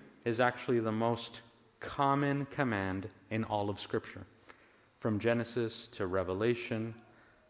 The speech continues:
But God knows also the deeper truth about the things that we fear, the things that we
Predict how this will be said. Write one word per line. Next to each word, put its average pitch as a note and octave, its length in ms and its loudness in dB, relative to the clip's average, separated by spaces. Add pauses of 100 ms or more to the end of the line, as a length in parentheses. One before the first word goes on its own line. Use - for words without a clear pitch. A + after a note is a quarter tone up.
(880)
But B2+ 160 2
God D3 320 6
knows D3 260 2
also C3 600 4
the A2+ 140 0
deeper D3 340 0
truth - 380 -2
about G#2 260 0
the G#2+ 80 -4
things A2+ 380 -4
that G#2 160 -4
we A2+ 120 -2
fear, A2 320 -2
the G#2 120 -4
things A2 320 -4
that A2 180 -2
we A#2 180 -2